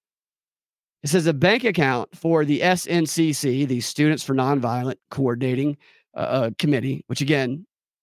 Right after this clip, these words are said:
is an Orwellian term for a group that was very violent. The bank account was opened February twenty-sixth, nineteen sixty-eight, with a deposit of four hundred and thirty dollars and twenty cents, and the account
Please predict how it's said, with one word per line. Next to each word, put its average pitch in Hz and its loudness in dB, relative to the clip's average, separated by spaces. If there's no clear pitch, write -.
is 127 -2
an 110 0
Orwellian 135 2
term 123 2
for 120 -2
a 123 0
group 120 -2
that 110 -2
was 120 -2
very 123 -2
violent. 110 -12
The 156 -8
bank 170 0
account 185 0
was 160 2
opened 170 0
February 180 4
twenty-sixth, 170 -2
nineteen 151 -2
sixty-eight, 147 0
with 156 -2
a 147 0
deposit 165 0
of 139 -6
four 196 -2
hundred 208 0
and 180 -10
thirty 175 0
dollars 151 0
and 135 -10
twenty 147 -4
cents, 135 -6
and 135 -6
the 135 -2
account 175 -2